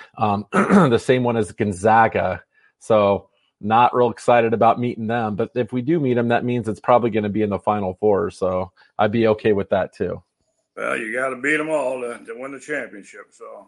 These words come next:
Speaker 2: whenever,
Speaker 1: Gotta
Speaker 2: whatever it draws, but yeah, it wouldn't be, it'd be nice if we weren't with them, but it, we'll, we'll take what we get.
Speaker 1: Absolutely. We're just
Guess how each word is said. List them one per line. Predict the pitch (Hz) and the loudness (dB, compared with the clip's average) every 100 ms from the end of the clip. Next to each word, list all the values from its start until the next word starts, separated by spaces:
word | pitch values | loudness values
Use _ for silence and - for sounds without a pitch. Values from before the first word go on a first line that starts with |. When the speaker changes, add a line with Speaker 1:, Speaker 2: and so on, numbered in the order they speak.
| _ | _
Speaker 2:
whenever, | 117 120 127 120 | -16 -12 -8 0
Speaker 1:
Gotta | 101 113 | 2 2
Speaker 2:
whatever | 160 - | 0 -6
it | - | -8
draws, | 143 127 117 113 | -6 -6 -10 -14
but | 117 _ _ _ _ | -20 _ _ _ _
yeah, | 131 123 120 | -8 -6 -6
it | 123 | -10
wouldn't | 143 147 | -12 -14
be, | 147 | -16
it'd | 139 147 131 | -16 -16 -14
be | 147 151 | -12 -8
nice | 156 143 | -6 -8
if | 135 | -10
we | 127 | -16
weren't | 135 131 107 | -14 -14 -16
with | 104 | -16
them, | 117 107 | -16 -16
but | 110 110 - - | -18 -18 -18 -18
it, | 127 | -12
we'll, | 143 143 | -12 -10
we'll | 151 | -10
take | 151 160 135 | -2 -2 -2
what | - | -8
we | 131 | -10
get. | 131 - - _ _ _ _ _ - | -12 -16 -18 _ _ _ _ _ 0
Speaker 1:
Absolutely. | 113 113 110 104 104 98 98 110 | 2 2 2 4 4 2 0 -2
We're | 113 | -4
just | 113 - | -4 -6